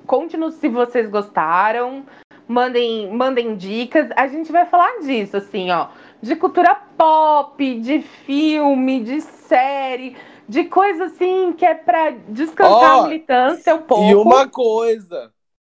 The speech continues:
Speaker 1: Hum.
Speaker 2: Qualquer coisa, a gente tem uma segunda parte. Vai ser breve, porque vai ter uma guerra de direitos autorais, porque a Chiquinha deu uma entrevista, a, a, a Maria Antonieta de las Neves, né, a atriz,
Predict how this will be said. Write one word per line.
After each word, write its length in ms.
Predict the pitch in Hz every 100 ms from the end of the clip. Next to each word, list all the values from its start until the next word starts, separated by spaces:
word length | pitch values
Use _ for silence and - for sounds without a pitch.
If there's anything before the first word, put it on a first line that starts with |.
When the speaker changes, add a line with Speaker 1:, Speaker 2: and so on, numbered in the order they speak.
| _ _
Speaker 1:
Hum. 480 | 247 285 262 180 180 175 _ _ _
Speaker 2:
Qualquer 380 | 185 190 214
coisa, 340 | - 196 214 214
a 40 |
gente 220 | 233 202
tem 220 | _ 208 226
uma 160 | 226
segunda 320 | 220 208 220 226
parte. 240 | 165 156
Vai 100 | 269
ser 140 | 254 196
breve, 420 | 180 156 139 151
porque 800 | - - - 180 180 180 170 147 _ _
vai 180 | - 185
ter 180 | - 190
uma 200 | 202 202
guerra 320 | 196 190 185
de 140 | 196 170
direitos 320 | 190 185 175
autorais, 560 | 170 165 156 156 196 -
porque 240 | 185 190
a 120 | 190
Chiquinha 840 | 185 - 214 _ 202 233 247 185
deu 220 | 131 156 156
uma 120 | 151
entrevista, 760 | - 143 135 190 196 - 123 _ _ _ _
a, 380 | 113 120 117 123
a, 440 | 127 123 120 120
a 40 | 113
Maria 320 | 131 135 143
Antonieta 500 | - 143 143 147 147
de 140 | 127
las 200 | 123 117
Neves, 340 | 135 170 185 139
né, 160 | 139
a 60 | 131
atriz, 560 | 117 - 214 226 -